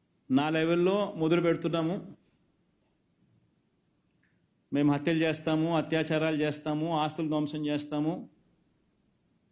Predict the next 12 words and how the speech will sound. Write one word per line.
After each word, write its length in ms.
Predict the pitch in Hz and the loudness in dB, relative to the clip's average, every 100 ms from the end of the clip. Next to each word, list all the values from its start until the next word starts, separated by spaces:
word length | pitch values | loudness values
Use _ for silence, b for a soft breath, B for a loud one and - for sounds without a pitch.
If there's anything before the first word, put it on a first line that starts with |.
| _ 120 | _ -2
గొడవలు 420 | 135 156 170 156 | 0 2 0 0
చేస్తాము, 760 | 151 151 151 151 170 - - - _ _ _ _ 160 | 0 0 0 0 0 -6 -14 -20 _ _ _ _ 0
పోలీసులు 380 | 165 165 165 | 2 2 0
ప్రేక్షక 400 | 151 151 147 147 | -2 -2 -2 -6
పాత్ర 340 | 147 143 143 135 | -4 -6 -4 -4
వహించాల్సిందే" 920 | 127 131 127 123 120 120 127 160 - _ _ _ _ _ _ _ _ _ _ _ _ _ _ _ - | -4 -4 -4 -6 -6 -4 -2 -4 -6 _ _ _ _ _ _ _ _ _ _ _ _ _ _ _ -2
అని 100 | 156 165 | -2 0
చెప్పినట్టు 340 | 165 185 175 | -2 -2 -2
కాదా? 380 | 160 160 180 180 - - _ _ _ _ _ _ _ _ _ _ _ _ _ _ _ _ _ _ _ _ _ _ _ - | 0 -2 -4 -10 -18 -20 _ _ _ _ _ _ _ _ _ _ _ _ _ _ _ _ _ _ _ _ _ _ _ -2
ఎవరైనా 360 | 156 170 180 175 | 0 2 2 0
కంప్లైంట్ 520 | 170 165 175 180 170 | -2 -2 0 0 0
చేస్తే 600 | 165 165 185 196 - - | 0 -2 -2 -2 -4 -16